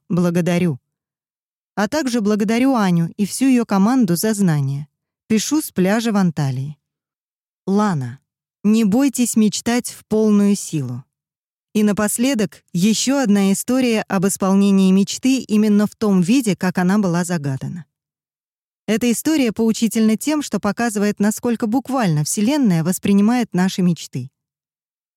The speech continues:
Если вы недостаточно уверены в осуществимости вашей мечты,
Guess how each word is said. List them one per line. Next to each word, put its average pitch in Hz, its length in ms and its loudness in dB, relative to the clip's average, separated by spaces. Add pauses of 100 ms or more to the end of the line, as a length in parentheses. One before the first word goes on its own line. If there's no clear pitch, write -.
(240)
Если 247 380 2
вы 226 160 2
недостаточно 202 800 0
уверены 185 500 2
в 165 60 0
осуществимости 190 840 0
вашей 175 340 0
мечты, 196 460 0